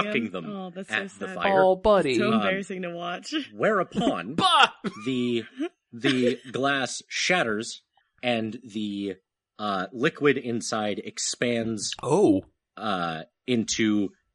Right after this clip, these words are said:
Speaker 1: this white foam
Speaker 3: Oh.
Speaker 2: Yeah, it's
Speaker 1: that
Speaker 2: literally, like,
Speaker 1: crawls across the, the fi-, the flames,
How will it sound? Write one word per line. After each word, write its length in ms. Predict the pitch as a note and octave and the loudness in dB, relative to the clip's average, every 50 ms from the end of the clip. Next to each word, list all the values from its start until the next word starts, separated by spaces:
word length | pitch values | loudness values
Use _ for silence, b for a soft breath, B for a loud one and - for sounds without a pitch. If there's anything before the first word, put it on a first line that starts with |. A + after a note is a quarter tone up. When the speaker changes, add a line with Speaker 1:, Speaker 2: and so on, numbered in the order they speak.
| _ | _
Speaker 1:
this 580 | F#2 F2 F#2+ G2 F#2+ F#2 F2 - - - - - _ _ _ _ _ _ _ _ | -8 -2 0 2 2 2 0 0 -2 -2 -4 -8 _ _ _ _ _ _ _ _
white 400 | - G2 G#2 A#2 C3 C3+ - - | -6 0 2 2 2 0 -2 -6
foam 640 | - - - - - A#2 G#2 F#2+ F2+ F2 D#2+ D#2+ D#2 - - | -14 -16 -10 -2 2 2 4 4 2 0 -2 -4 -8 -8 -6
Speaker 3:
Oh. 100 | B2+ D#3 | -2 2
Speaker 2:
Yeah, 160 | C4+ C4+ A#3 | 4 4 4
it's 100 | G3 A3 | 4 4
Speaker 1:
that 80 | A3+ G#3+ | 2 2
Speaker 2:
literally, 320 | A3+ G#3 A3 A3 A3 A3 | 2 2 0 0 0 0
like, 120 | G3+ G#3+ B2 C3 | 0 2 2 2
Speaker 1:
crawls 300 | C3+ C#3 C3+ C3 A#2 D#3 | 4 2 2 0 0 -2
across 720 | C#3+ - - C3 A#2+ A#2 A#2 A2+ - - - - - - _ _ _ | -6 -6 -6 -6 -4 -4 -4 -6 -6 -8 -8 -8 -10 -14 _ _ _
the, 440 | A2 G#2+ G#2+ G#2+ G#2 G#2 G#2 G#2+ - - | -4 0 2 2 2 2 0 -2 -4 -8
the 160 | A#2 G2+ G2+ F#2+ | -6 -6 -6 -4
fi-, 320 | - - F#2+ F2+ F2 F#2+ - | -2 -4 -2 -2 -4 -4 -6
the 160 | A2 G2+ G2+ | -4 -4 -4
flames, 520 | F2 - G2+ F2 E2+ E2 E2 E2 - - | -2 -2 -2 -2 -2 -4 -4 -6 -8 -10